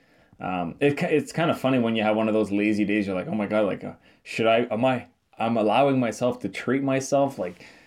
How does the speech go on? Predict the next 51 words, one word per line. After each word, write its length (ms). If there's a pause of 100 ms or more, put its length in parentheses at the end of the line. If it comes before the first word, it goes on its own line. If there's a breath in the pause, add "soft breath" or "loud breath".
should 180
I 100
be 100
allowing 480
this?" 160
Like, 140
you 100
feel, 240
like, 200
lazy 400
a 60
little. 200
Like, 120
I'm 140
like, 180
"Oh, 260
I 60
could 180
be 100
cleaning 420
something. 380
I 80
could 240
be," 300 (200 soft breath)
you 80
know, 80
my 180
O 160
C 220
D 160
and 140
the 60
goblins 460
in 100
my 140
brain 340
are 100
working, 360
like, 180 (380 loud breath)
"Oh, 80
you 120
could 160
be 80
more 200
productive. 540
What 140
are 20
you 160
doing?" 420 (540 loud breath)
But, 360
uh, 400